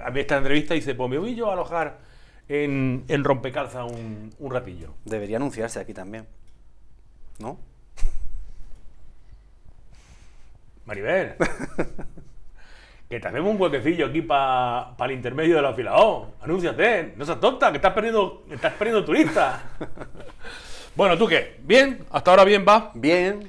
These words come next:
Speaker 1: ¿Tú,
Speaker 2: bien.
Speaker 1: tú has estudiado?
Speaker 2: Em, yo, eh, hice bachillerato y por circunstancias ya me tuve que ir a, al campo.
Speaker 1: Vale.
Speaker 2: Por, eh, problemas de salud de mi padre y demás.
Speaker 1: ¿Sí?
Speaker 2: Sí. Yo soy el menor de seis hermanos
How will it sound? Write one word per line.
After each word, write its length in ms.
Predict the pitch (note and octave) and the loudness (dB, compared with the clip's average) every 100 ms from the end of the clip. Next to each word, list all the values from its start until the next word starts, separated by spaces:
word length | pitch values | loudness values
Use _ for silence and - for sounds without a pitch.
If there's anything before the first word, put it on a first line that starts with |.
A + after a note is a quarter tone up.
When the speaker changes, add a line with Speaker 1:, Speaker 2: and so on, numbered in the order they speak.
| - - - | -16 -18 -4
Speaker 1:
¿Tú, 100 | - | 2
Speaker 2:
bien. 160 | G3+ - | 2 4
Speaker 1:
tú 120 | G3 | 4
has 100 | G#3 | 6
estudiado? 420 | G3+ G3+ A3+ D#3 - - - - - - - | 4 2 2 2 -4 -18 -20 -20 -20 -20 -4
Speaker 2:
Em, 840 | D3 C3+ C3 B2+ B2 B2 B2 A#2 A#2+ | 4 6 6 4 0 -4 -4 -6 -8
yo, 400 | C3 C#3 F#3 G3+ G3 | 0 6 6 6 4
eh, 540 | D3+ C#3+ C#3 C#3 D3+ D#3+ | 4 4 4 2 -2 -4
hice 180 | - | 0
bachillerato 800 | F#3 F3 D#3 C3 D3+ E3 D3 D#3 | 0 2 0 2 2 2 -4 -8
y 140 | - A#2+ | -8 -6
por 160 | B2 | -6
circunstancias 580 | A#2 A#2+ A#2 B2+ B2+ D3+ | -6 -8 -6 -6 -6 -6
ya 80 | C3+ | -6
me 100 | C3+ | -6
tuve 220 | C3 B2+ | -6 -6
que 160 | B2 A2+ | -6 -8
ir 140 | A2+ | -6
a, 480 | A2 G#2+ G2+ G2 F#2 F2 F2 - | -6 -6 -8 -10 -12 -16 -20 -18
al 140 | F#2+ | -18
campo. 300 | - F2+ - - - - | -16 -18 -18 -20 -20 -18
Speaker 1:
Vale. 220 | G#2 - - - - - - - - | -14 -14 -14 -20 -20 -20 -20 -20 -14
Speaker 2:
Por, 160 | G#2 G2 | -12 -10
eh, 240 | F#2+ G2 F#2+ G2 - | -10 -12 -14 -18 -12
problemas 320 | G2 G2+ F#2+ | -10 -8 -10
de 40 | |
salud 280 | F#2 F#2 G2 | -12 -12 -12
de 80 | F#2+ | -14
mi 100 | F2+ | -10
padre 360 | A2+ A2+ G#2 | -8 -8 -8
y 40 | G2+ | -12
demás. 320 | F#2 G#2+ A2+ - | -14 -14 -16 -14
Speaker 1:
¿Sí? 200 | - D3+ - - - - | -8 -8 -8 -12 -12 -14
Speaker 2:
Sí. 300 | - - G2+ - - | -16 -18 -18 -18 -16
Yo 100 | A2+ | -10
soy 160 | - | -4
el 60 | C3+ | -4
menor 260 | B2+ C3 B2 | -4 -6 -6
de 80 | |
seis 220 | A#2+ B2 A2+ | -6 -6 -4
hermanos 400 | A#2 C3 B2+ | -4 -6 -8